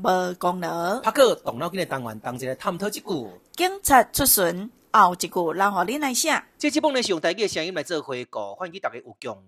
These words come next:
Speaker 2: 同的时光，将生活中的点点滴滴，用非常亲切的南部台语腔口来做记录，传承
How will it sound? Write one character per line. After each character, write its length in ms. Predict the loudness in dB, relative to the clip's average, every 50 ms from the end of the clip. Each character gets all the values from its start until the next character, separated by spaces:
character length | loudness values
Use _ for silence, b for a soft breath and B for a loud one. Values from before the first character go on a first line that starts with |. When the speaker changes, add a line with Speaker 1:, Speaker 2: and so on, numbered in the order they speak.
| _ -14
Speaker 2:
同 120 | -12 -10
的 80 | -10 -10
时 140 | -10 -8
光， 220 | -6 -4 -4 -4 -6 b b b b _
将 240 | -2 -2 -2 -2 -2
生 160 | -4 -4 -4
活 100 | -4 -4
中 120 | -4 -4
的 60 | -4 -4
点 120 | -4 -6
点 120 | -8 -8
滴 120 | -8 -8 -8
滴， 360 | -6 -6 -4 -4 -4 -4 -2
用 180 | -4 -4 -4 -6
非 80 | -8
常 180 | -8 -10 -10 -12
亲 160 | -12 -12 -8
切 160 | -8 -8 -8
的 60 | -4 -2
南 220 | -2 -2 -2 -4
部 280 | -6 -6 -4 -4 -4 -6
台 200 | -6 -6 -6 -6
语 120 | -8 -10
腔 280 | -12 -12 -12 -12 -12 -12
口 300 | -10 -6 -6 -4 -4 -4
来 320 | -6 -8 -10 -10 -12 -14 -18
做 340 | -12 -8 -6 -6 -6 -8 -10 -12
记 140 | -14 -6 -2
录， 140 | -2 -2 B B B B B B
传 140 | -6 -6 -4
承 260 | -4 -6 -6 -6 -10